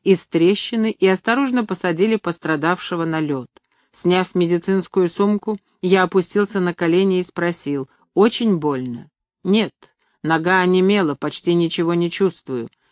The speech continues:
Сердито выругавшись, радист продолжал: «Надо же было такому стрястись. И трещина-то пустяковая, вот идиот-то».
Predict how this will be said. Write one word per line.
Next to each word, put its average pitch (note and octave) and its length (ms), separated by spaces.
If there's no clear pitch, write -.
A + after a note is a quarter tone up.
Сердито A3+ 540
выругавшись, A#3 800
радист F3 440
продолжал: D#3 680
«Надо G3+ 400
же F3 120
было E3+ 280
такому E3+ 460
стрястись. - 800
И A3 80
трещина-то A3 680
пустяковая, E3+ 840
вот F3 320
идиот-то». D#3 920